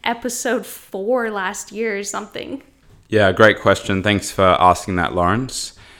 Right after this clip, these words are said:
Speaker 2: And in terms of the podcast, I think if we could make the same amount of progress that we've made this year,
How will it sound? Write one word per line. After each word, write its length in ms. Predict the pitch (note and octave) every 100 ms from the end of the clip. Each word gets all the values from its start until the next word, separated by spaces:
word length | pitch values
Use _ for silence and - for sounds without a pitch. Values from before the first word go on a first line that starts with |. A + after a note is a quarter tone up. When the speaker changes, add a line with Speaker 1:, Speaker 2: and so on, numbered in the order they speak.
| _ _
Speaker 2:
And 560 | G2+ G#2 G#2+ G#2+ G#2 - - - G#2 - -
in 160 | - G#2+
terms 260 | B2+ B2
of 60 | A#2+
the 80 | G#2+
podcast, 680 | - G2+ G2+ G2+ G2 - -
I 60 | F2+
think 460 | G#2 F#2+ - -
if 180 | F#2+ -
we 120 | G#2
could 140 | G#2 G2
make 420 | F#2+ G2 - - - - _ _
the 100 | G2+
same 320 | - A2 A2
amount 380 | G2+ F#2+ F#2+ F#2 -
of 300 | F#2 F2+ -
progress 420 | G2+ G2 F#2+ -
that 160 | E2+
we've 180 | F2+ F2
made 380 | F2+ F2+ F2+ E2+
this 240 | F#2 -
year, 340 | G2 G2+ D#3